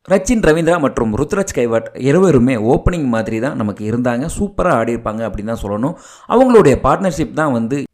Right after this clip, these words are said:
இந்த இலக்கை எளிதாக எட்டுவதற்கு உதவியது. சிறப்பாக ஆடிக்கொண்டிருந்த ருத்ராஜ் கைவாட் நல்லா அரை சதம் அடித்தாரு. அதுக்கப்புறம் இளம் வீரர், ஆ, ஒரு எல்லாருக்குமே ஆச்சரியப்படக்கூடிய ஒரு வீரரான விக்னேஷ் புத்தூரோட பந்தில் ஆட்டம் இழப்பார்.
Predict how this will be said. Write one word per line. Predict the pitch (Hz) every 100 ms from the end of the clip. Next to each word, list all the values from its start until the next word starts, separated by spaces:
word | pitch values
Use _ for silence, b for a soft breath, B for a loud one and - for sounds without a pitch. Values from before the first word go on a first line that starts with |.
| _
இந்த | 165
இலக்கை | 180 190 190 170
எளிதாக | 135 160 160 135
எட்டுவதற்கு | 113 113 113 113
உதவியது. | 127 113 135 127 113 113 104
சிறப்பாக | - 202 226 226 208 185
ஆடிக்கொண்டிருந்த | 160 160 156 147 135
ருத்ராஜ் | 127 131 147 143
கைவாட் | - 131 160 165
நல்லா | 127 139 131
அரை | 135
சதம் | 131 131 120
அடித்தாரு. | 117 117 117 135
அதுக்கப்புறம் | - 208 214 208 196
இளம் | 160 160
வீரர், | 147 143 139 147 b b b 113
ஆ, | 117 113
ஒரு | 113 110 107
எல்லாருக்குமே | 113 151 135 151
ஆச்சரியப்படக்கூடிய | 127 120 127 120 117 117 107 107
ஒரு | 107 107
வீரரான | 113 117 107 107 104
விக்னேஷ் | 120 156 165 - 123
புத்தூரோட | 110 104 101
பந்தில் | 104 107
ஆட்டம் | 101 104 113
இழப்பார். | 107 104 113 113